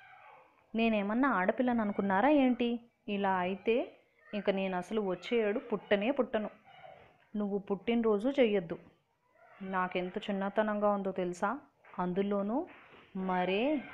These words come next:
ఈ వెధవ వాళ్ళు కూడా ముద్దు పెట్టుకుంటున్నారేమిటి? వాళ్ళు వెధవ వాళ్ళు కదా, మడిగా ఉండొద్దు" అన్నాను ఒకసారి. మా అమ్మ వాళ్ళు విరగబడి తెగ నవ్వి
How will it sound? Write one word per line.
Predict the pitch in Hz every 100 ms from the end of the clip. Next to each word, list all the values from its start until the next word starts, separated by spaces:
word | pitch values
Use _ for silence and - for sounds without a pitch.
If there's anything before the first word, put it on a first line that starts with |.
| - - 220
ఈ | 226
వెధవ | 190 180 214 247
వాళ్ళు | 254 220 208 202
కూడా | 202 190 233 415 - - -
ముద్దు | 190 196 220
పెట్టుకుంటున్నారేమిటి? | 226 214 202 185 190 180 180 180 170 185 185 185 - - _ - _ _ _ _ - _ _ _
వాళ్ళు | 190 190 175 170 262 - -
వెధవ | 185 190 214 254
వాళ్ళు | 254 214 180
కదా, | 175 165 165 175 - _ -
మడిగా | 175 170 208
ఉండొద్దు" | 226 214 202 185 277 - - 220
అన్నాను | 214 185 170
ఒకసారి. | 175 180 160 - _ _ _ -
మా | 214 202
అమ్మ | 180 175 185
వాళ్ళు | 196 185 175 175 185 285 - _ -
విరగబడి | 185 196 196 202 214
తెగ | 214 185 165
నవ్వి | 185 165 208